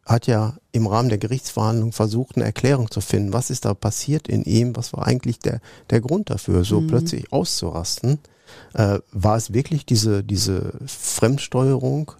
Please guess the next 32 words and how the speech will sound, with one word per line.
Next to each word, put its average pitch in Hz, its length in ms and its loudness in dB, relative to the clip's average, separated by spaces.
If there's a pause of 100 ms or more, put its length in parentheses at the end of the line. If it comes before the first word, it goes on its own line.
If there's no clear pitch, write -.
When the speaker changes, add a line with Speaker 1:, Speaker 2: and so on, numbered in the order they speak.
(140)
Speaker 1:
diese 104 240 2
Avatar-Version, 127 1040 0
die 135 80 -2
er 131 80 0
da - 160 2
Speaker 2:
Mhm. 180 80 0
Speaker 1:
abgegeben 135 420 0
hat, 143 200 -2 (400)
oder 113 160 2
steckte 127 340 -2
was 123 140 2
anderes 139 420 4
dahinter, 98 540 0 (640)
über 110 120 4
das 120 140 4
er 120 100 4
vielleicht 113 280 0
gar 107 140 2
nicht 107 200 -2
reden 123 300 2
wollte? - 420 -8 (560)
Und 98 140 0
dann 98 140 2
tauchte 113 380 -2
eben, 117 460 0 (100)
weil 101 340 0
dieses 107 340 -4
Computerspiel 110 760 0
ja - 80 2
auch - 140 -6
diese 101 320 2
versteckte 107 760 -2